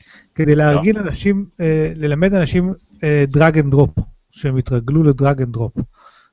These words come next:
Speaker 1: ומיינסוויפר, אה, היה אמור ללמד אותך, אה, לצאת, אני לא זוכר מה, command line באיזושהי צורה, ויש כל מיני כאלה דברים שהם החביאו בפנים, שלכל אחד יש סיבה ללמה הוא היה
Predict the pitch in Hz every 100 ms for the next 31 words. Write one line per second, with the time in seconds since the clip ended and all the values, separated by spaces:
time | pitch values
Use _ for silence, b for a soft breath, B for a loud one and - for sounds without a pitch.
0 | _ 117 127 123 127 151 208 208 - 226
1 | 220 226 226 208 - 156 147 143 143 151
2 | 165 170 180 170 156 151 165 170 - -
3 | 165 160 156 156 156 175 151 147 143 139
4 | 143 143 143 - - 190 185 170 160 165
5 | 170 156 135 - 135 160 160 151 147 143
6 | 143 135 - 127 - 135 131 127 B B
7 | B B - 208 - 302 311 302 - 247
8 | 226 185 160 180 254 214 214 165 - 165
9 | 240 185 160 202 247 202 180 143 247 277
10 | - 247 262 220 - - 185 226 - -
11 | 165 175 202 175 170 170 160 160 139 151